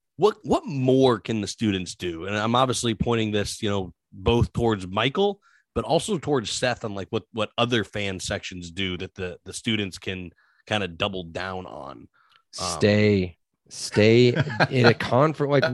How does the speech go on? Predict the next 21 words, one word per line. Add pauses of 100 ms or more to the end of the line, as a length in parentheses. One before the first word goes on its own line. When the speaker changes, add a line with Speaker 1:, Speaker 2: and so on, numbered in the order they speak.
(140)
Speaker 2:
you're
in
a
conference
game, (720)
up
six (460)
on
a
Friday
night. (400)
Why
do
you
leave?
Why
are
you
leaving
the
stadium?